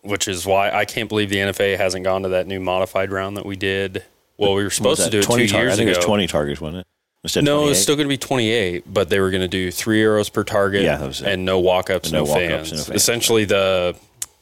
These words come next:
Speaker 1: you remember the Pro Series over in,
Speaker 2: Yeah.
Speaker 1: in Europe that
Speaker 2: Yep.
Speaker 1: they used to do?
Speaker 2: Yep.
Speaker 1: Um, on day two of that event, they would do a modified round, which is no walk-ups, only three arrows per targets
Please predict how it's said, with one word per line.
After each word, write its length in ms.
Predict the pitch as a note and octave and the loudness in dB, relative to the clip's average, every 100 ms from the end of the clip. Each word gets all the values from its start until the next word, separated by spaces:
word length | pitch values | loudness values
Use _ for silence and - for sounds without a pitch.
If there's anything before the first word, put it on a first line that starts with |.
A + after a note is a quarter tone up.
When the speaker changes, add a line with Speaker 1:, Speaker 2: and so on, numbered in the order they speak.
| _ _ - | _ _ -2
Speaker 1:
you 40 | A#2+ | 0
remember 200 | C3 B2 | 2 2
the 80 | G#2+ | 0
Pro 220 | A#2+ A2 | 2 2
Series 400 | - A2 A2 G#2 | 2 2 4 4
over 220 | G#2 G2 | 2 2
in, 300 | F#2+ F#2 F2+ | -2 -6 -6
Speaker 2:
Yeah. 140 | - - - | -4 -4 -6
Speaker 1:
in 180 | G#2+ G#2 | -6 -2
Europe 400 | G2 G2 G#2 - | 0 2 0 -2
that 100 | G2+ | -2
Speaker 2:
Yep. 80 | D#2+ | -2
Speaker 1:
they 40 | G#2 | -2
used 200 | G#2+ - | -2 -2
to 60 | |
do? 260 | G#2 G#2+ A2 | 0 0 -2
Speaker 2:
Yep. 160 | E2 - _ _ _ | -4 -8 _ _ _
Speaker 1:
Um, 540 | F#2 F#2 F#2 F2+ F2+ E2+ | -4 0 0 -4 -8 -6
on 300 | - G2 F#2 F2+ | -4 -2 -4 -6
day 220 | F#2 G#2 G#2 | -2 0 -2
two 420 | - A#2+ B2 A2 | -2 2 4 4
of 120 | F#2 | 4
that 200 | G2 F#2+ | 2 2
event, 400 | F2 G2 G2+ D#2 | 2 2 0 -2
they 140 | F#2 | -2
would 180 | F2+ F2 | -2 -4
do 380 | F#2+ F#2 F#2 F2+ | -4 -2 0 0
a 100 | E2+ | 0
modified 480 | F#2 F#2+ F2+ F2 F2 | 0 0 0 -2 -2
round, 240 | F2 E2 | -6 -8
which 180 | E2+ - | -12 -10
is 300 | E2+ D#2+ - _ _ _ _ _ - | -8 -6 -6 _ _ _ _ _ -2
no 140 | G2 | 2
walk-ups, 760 | G2+ G2 G2 G2 - - - - _ _ - | 4 2 0 -2 0 -2 -4 -8 _ _ -6
only 180 | G2+ F#2 | -2 -2
three 200 | - G#2 | -2 -2
arrows 200 | G2 F#2 | 0 -2
per 100 | G2 | -6
targets 680 | - F#2 F2+ F2 - - | -2 -2 -2 -6 -8 -12